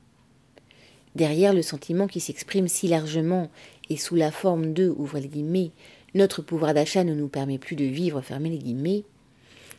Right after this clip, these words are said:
il y a en réalité l'exploitation capitaliste. Mais l'exploitation en elle-même, le fait d'être obligé de se vendre pour un salaire,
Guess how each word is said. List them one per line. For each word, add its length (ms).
il 140
y 100
a 80
en 80
réalité 540
l'exploitation 680
capitaliste. 760
Mais 120
l'exploitation 880
en 160
elle-même, 640
le 140
fait 300
d'être 280
obligé 280
de 100
se 160
vendre 300
pour 240
un 80
salaire, 500